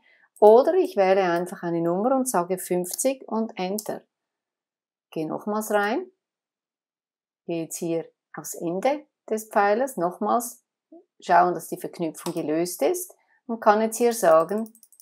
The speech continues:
ich möchte aber das Ende des Pfeils, der Pfeil selber,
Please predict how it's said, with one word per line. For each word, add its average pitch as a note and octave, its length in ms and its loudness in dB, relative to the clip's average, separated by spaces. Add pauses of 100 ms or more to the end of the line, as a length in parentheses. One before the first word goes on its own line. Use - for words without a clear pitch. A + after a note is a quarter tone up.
(140)
ich - 80 -8
möchte E3+ 340 -2
aber F#3 100 -2
das F3+ 200 -6
Ende F3 360 -2
des A3+ 200 -2
Pfeils, G3 760 0 (220)
der E3 100 -6
Pfeil E3 320 0
selber, D#3+ 500 0